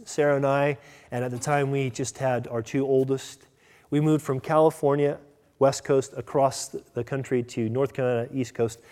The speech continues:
to plant a church. And I had been a youth worker for a youth pastor for about four and a half years,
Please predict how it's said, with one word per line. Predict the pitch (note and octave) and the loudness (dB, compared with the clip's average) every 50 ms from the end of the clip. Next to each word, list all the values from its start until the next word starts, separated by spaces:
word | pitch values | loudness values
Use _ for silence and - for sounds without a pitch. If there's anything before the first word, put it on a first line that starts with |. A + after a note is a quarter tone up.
| - - - | -20 -12 -10
to | - | -10
plant | A#2 - C#3 B2+ B2 A#2+ | -6 -4 -4 -4 -4 -4
a | A2+ | -6
church. | - - - G#2+ - - - - - _ - - - - - | -6 -6 -8 -8 -8 -12 -20 -20 -20 _ -20 -20 -20 -12 -2
And | C#3 D3+ | 0 2
I | D#3+ | 4
had | F3 F3 D#3+ D3 | 6 6 6 6
been | D#3 C#3+ | 4 4
a | C#3 | 4
youth | C3 C#3 D#3+ F3 D#3+ - | 2 2 0 0 0 2
worker | - D#3+ D#3+ D3+ - D#3+ D3+ D3 D3 D3 - - | 2 0 2 0 0 0 0 2 0 0 -4 -8
for | - - C3 B2 | -6 -2 0 0
a | A#2 | 2
youth | C3 D3 D3 - | 0 0 -4 -2
pastor | - D3 C#3 B2+ - - - C3 | -2 -2 -2 -2 -4 -4 -4 -4
for | A#2 - - A#2+ | -2 -2 -2 -2
about | A#2 A#2 A2+ - A#2 - - | 0 2 2 0 0 -4 -6
four | - D3+ C#3+ | -4 -2 -2
and | C#3 B2+ | -2 -2
a | |
half | B2 B2+ B2 A#2 - | -4 -6 -6 -6 -2
years, | D#3 D#3 D3+ D3+ D3+ D3+ D3 | 0 2 4 4 2 2 0